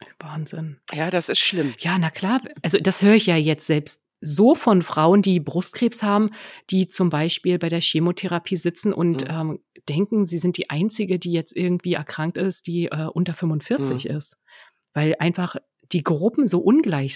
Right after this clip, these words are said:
Speaker 2: Ja.
Speaker 1: sind, ne? Und wenn das die Frauen schon belastet, wie sehr muss es dann die Frauen belasten, die jetzt tatsächlich eine seltere-, seltenere
Speaker 2: Mhm.
Speaker 1: Krebsart haben? Und ja, ich, also,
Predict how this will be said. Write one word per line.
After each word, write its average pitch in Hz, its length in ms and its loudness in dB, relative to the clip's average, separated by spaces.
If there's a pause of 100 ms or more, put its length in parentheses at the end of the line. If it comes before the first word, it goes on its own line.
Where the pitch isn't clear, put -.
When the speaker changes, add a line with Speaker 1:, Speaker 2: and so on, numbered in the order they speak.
Speaker 2:
Ja. 147 100 0
Speaker 1:
sind, 143 140 -4
ne? 190 180 0 (320)
Und 170 160 2
wenn 185 140 8
das 185 180 4 (140)
die - 240 2
Frauen 285 400 4
schon 233 180 2
belastet, 208 480 0
wie 175 100 2
sehr 165 220 0
muss 202 220 0
es 202 100 -2
dann 190 160 0
die 175 80 -6
Frauen 180 320 0
belasten, 170 360 -2
die 175 60 2
jetzt 165 160 -2
tatsächlich 165 440 -4
eine 160 100 2
seltere-, 185 720 0
seltenere 208 580 0
Speaker 2:
Mhm. 156 60 -6
Speaker 1:
Krebsart 220 920 -2
haben? 240 440 2 (480)
Und 202 320 4 (260)
ja, 185 260 -4
ich, - 200 -8 (100)
also, 147 380 -4